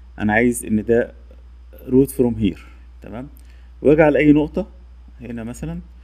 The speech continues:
واقول له route to here، هو بقى يبدأ يشوف هتمشي ازاي. طبعا مش هيمشي خط مستقيم، هيبدأ يدرس الطريق ويبدأ يقول لي هتمشي انسب طريق واقصر طريق يمشي ازاي،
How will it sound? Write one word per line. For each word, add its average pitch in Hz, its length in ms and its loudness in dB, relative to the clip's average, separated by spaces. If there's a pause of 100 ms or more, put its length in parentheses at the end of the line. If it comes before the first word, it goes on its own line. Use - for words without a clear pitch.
(300)
واقول 123 420 2
له 131 140 2 (420)
route 135 380 0
to 110 140 -4
here، 80 220 -8 (180)
هو 139 160 2
بقى 143 180 4
يبدأ 127 280 2
يشوف 123 520 -2 (460)
هتمشي 135 340 4
ازاي. 110 240 0
طبعا 131 300 4
مش 127 200 -8
هيمشي 131 160 -8
خط 127 220 -8
مستقيم، 139 540 -6 (680)
هيبدأ 123 300 6
يدرس 127 340 6
الطريق 123 400 4
ويبدأ 117 320 4
يقول 104 200 2
لي 117 140 2
هتمشي 107 380 -2
انسب - 380 -4
طريق 107 380 4
واقصر 98 380 2
طريق 101 360 -2
يمشي 107 220 -6
ازاي، 127 340 0